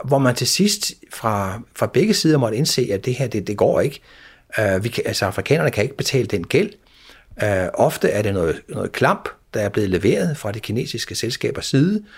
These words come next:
men gælden står der jo stadigvæk og, og skal inddrives. Og, øh,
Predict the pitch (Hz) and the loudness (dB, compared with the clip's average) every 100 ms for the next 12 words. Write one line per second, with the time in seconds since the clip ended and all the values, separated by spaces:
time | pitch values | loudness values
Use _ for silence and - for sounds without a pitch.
0 | - - 113 104 139 180 147 - 143 117 | -20 -8 -6 0 0 2 0 2 2 2
1 | 98 82 - 139 175 123 127 - 101 98 | 0 -2 0 0 2 0 -2 -4 -2 -2
2 | 92 95 - 82 170 131 117 - - _ | -4 -6 -6 -2 -2 -2 -2 -6 -12 _
3 | - - - - - - 123 127 120 113 | -20 -20 -20 -20 -8 2 6 6 6 6
4 | 107 | 4